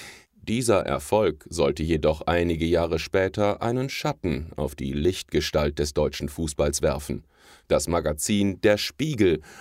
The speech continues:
machte eine Millionenzahlung des deutschen W-M-Bewerbungskomitees öffentlich.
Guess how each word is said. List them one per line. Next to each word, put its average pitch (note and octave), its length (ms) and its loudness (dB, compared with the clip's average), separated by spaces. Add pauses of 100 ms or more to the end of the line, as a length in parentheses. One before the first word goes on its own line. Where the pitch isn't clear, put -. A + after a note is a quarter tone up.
machte A#2 520 2
eine G#2+ 320 2
Millionenzahlung G#2 1200 2
des - 260 -4
deutschen E2 520 0
W-M-Bewerbungskomitees D#2+ 1600 0
öffentlich. - 680 -6